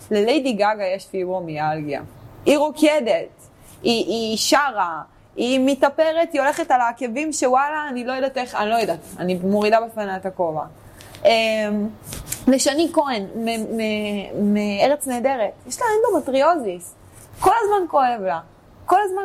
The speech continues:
כואב לה, והיא כל הזמן, היא מחייכת, והיא צוחקת, והיא עושה.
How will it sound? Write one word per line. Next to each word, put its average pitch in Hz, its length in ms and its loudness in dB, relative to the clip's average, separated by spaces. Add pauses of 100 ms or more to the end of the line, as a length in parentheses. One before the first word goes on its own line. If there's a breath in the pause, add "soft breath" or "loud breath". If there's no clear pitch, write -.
כואב 330 260 2
לה, 359 180 2
והיא 240 200 -6
כל 349 160 4
הזמן, 330 240 -4
היא 254 100 -4
מחייכת, 262 640 -2
והיא 220 180 -6
צוחקת, 247 520 0
והיא 226 180 0
עושה. 226 360 0